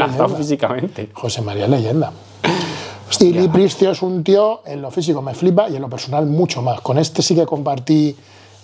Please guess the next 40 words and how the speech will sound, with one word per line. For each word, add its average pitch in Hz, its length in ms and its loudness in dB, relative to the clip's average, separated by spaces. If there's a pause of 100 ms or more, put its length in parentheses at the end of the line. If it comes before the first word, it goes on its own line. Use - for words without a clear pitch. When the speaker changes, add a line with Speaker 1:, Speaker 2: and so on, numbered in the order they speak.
Speaker 2:
un 160 440 2
día 151 180 4
entero 170 580 0 (280)
hace 135 240 -6
Speaker 1:
¿Ah, 127 140 0
Speaker 2:
ya 127 80 2
años. 196 240 2
Speaker 1:
sí? 208 160 0
Speaker 2:
Sí. 131 220 0 (760)
Además 156 260 4
por 196 260 4
eso, 185 180 0
porque 135 280 -2
llegó 135 220 2
a - 20 6
una 175 160 2
feria, 196 260 2
era 165 100 2
un 160 100 -2
domingo, 196 420 0
los 143 140 -2
domingos 139 300 -6
en 156 60 2
la 135 60 0
feria 156 220 0
no 151 80 0
había 147 160 2
nadie, 185 240 4
yo 147 40 0
estaba 147 200 -4
en 147 80 0
el 147 60 4
stand 147 220 -2
de 156 60 2
enfrente 185 380 2 (340)
y 135 60 -2
casi 135 260 0
nadie 156 200 4
hablaba 131 280 -2
inglés. 131 360 -2